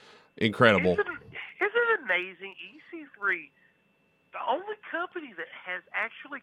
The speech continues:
Speaker 2: done anything with him was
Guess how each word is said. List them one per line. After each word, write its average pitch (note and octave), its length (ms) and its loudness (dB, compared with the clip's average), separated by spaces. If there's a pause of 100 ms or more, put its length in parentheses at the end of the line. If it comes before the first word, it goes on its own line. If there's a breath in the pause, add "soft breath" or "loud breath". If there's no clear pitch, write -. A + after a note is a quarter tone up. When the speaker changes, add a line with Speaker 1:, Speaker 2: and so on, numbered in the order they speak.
(140)
Speaker 2:
done G3 260 -2
anything A#3 520 -16 (200)
with D4 180 -16 (120)
him G#3 220 -12 (1080)
was F3+ 300 -2